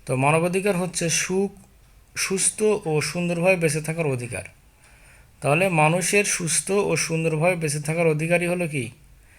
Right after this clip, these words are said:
মানবাধিকার। আচ্ছা, জাতি, ধর্ম, বর্ণ, বয়স, নারী পুরুষ,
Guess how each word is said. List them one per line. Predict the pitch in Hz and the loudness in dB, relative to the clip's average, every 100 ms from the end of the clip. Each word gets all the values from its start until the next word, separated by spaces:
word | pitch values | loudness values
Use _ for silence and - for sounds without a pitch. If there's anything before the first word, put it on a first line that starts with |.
| - - - | -20 -20 -8
মানবাধিকার। | 131 139 135 127 120 98 92 - - _ - - - - - - _ - | 0 2 2 0 -4 -8 -10 -14 -20 _ -20 -20 -20 -20 -20 -20 _ -14
আচ্ছা, | - | -10
জাতি, | 117 147 165 160 175 190 | -2 4 4 4 0 0
ধর্ম, | 151 151 160 170 165 | 2 2 2 2 2
বর্ণ, | 147 151 147 165 | 0 0 0 -2
বয়স, | 151 143 143 160 156 147 | 0 2 2 2 0 2
নারী | 139 135 | 4 4
পুরুষ, | 135 143 156 165 - | 2 -2 -2 -4 -6